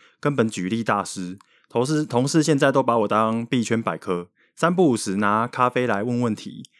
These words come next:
其实都是从损王这边偷来的概念，在这边把咖啡贡献回给损王，笑脸。”好，谢谢睡到下午，没问题啦，都拿去用啊，拿去用，拿去用。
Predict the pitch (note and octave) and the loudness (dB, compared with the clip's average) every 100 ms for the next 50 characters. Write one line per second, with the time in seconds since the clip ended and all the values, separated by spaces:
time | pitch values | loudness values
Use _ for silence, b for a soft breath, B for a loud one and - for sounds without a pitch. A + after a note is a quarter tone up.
0 | _ _ - C3+ B2 C3 C#3 A2+ G#2 A#2 | _ _ -6 -2 2 2 0 0 -2 0
1 | G#2+ F2+ F#2 A#2 A2+ A2+ A2 G2+ F2+ F#2 | -2 -2 -4 -2 -2 -2 0 -2 -2 -4
2 | G2 G2 F#2+ E2+ _ _ _ D#3 C#3+ C#3+ | -4 -4 -6 -8 _ _ _ 0 2 2
3 | C#3 C3+ F#2 E2+ - A#2+ A#2+ A#2+ A#2+ B2+ | 2 0 -4 -4 0 2 2 -2 0 -2
4 | G#2 B2+ G#2 F#2+ F#2+ G2 G#2 - F2 F2 | -2 -2 -2 -4 -4 -6 -6 -6 -8 -6
5 | F2 F#2 A#2 _ - A2 G2 G2 A#2+ _ | -6 -8 -16 _ -6 -4 -4 -8 -14 _
6 | _ _ _ - - A2 A2 G2+ G2 G#2 | _ _ _ -14 -8 -4 0 2 2 0
7 | G#2+ G#2 G#2 G#2+ A2+ A#2+ C3 _ G#2+ D#3+ | 0 0 0 -2 -4 -10 -16 _ 0 2
8 | G#2+ F#2+ F#2 - C#3 A#2+ - C#3 C3 E2+ | 2 0 0 -2 -2 -2 -2 -2 -2 -4
9 | - F#2 F#2 A2 G2+ F2 - G2+ F#2 | -8 -10 -6 -4 -2 -4 -6 -8 -8